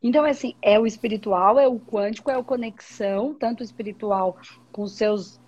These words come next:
orientadores, quem quer que eles sejam, junto com aqueles que vão precisar ler, essa conexão é quântica.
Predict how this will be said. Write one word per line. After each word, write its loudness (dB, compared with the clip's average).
orientadores, -2
quem -4
quer 0
que -4
eles 0
sejam, -2
junto 2
com 4
aqueles 0
que 2
vão 2
precisar 2
ler, 2
essa -4
conexão -2
é 0
quântica. -8